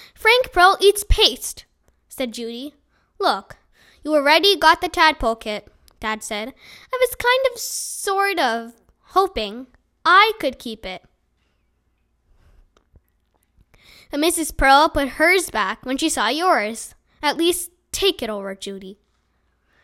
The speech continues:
"Do I have to wrap it?" asked Judy. From the look on his face, she knew the answer. Judy Moody wrapped the too good for a paste eater present in boring newspaper, not the comics.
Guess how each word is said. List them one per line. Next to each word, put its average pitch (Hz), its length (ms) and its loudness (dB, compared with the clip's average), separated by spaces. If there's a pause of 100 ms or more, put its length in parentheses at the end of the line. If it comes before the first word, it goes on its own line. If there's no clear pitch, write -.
(140)
"Do - 100 -14
I 494 200 2
have 427 140 4
to 392 100 -2
wrap 311 260 0
it?" 302 260 -4 (460)
asked 240 300 -8
Judy. 226 400 -12 (480)
From 233 140 -12
the 226 100 -6
look 254 240 -6
on 294 140 0
his 302 160 -6
face, 359 460 -4 (140)
she 403 220 0
knew 320 200 -4
the 233 200 -10
answer. 220 500 -12 (1400)
Judy 277 280 -4
Moody 302 460 -2 (240)
wrapped 262 360 -2
the 240 100 -6
too 381 680 0
good 339 320 2
for 285 180 -6
a 226 120 -4
paste 381 500 -2
eater 240 260 -12
present 220 500 -12 (220)
in 208 300 -10
boring 320 440 0
newspaper, 233 720 -8 (220)
not 254 220 -4
the - 80 -10
comics. - 600 -12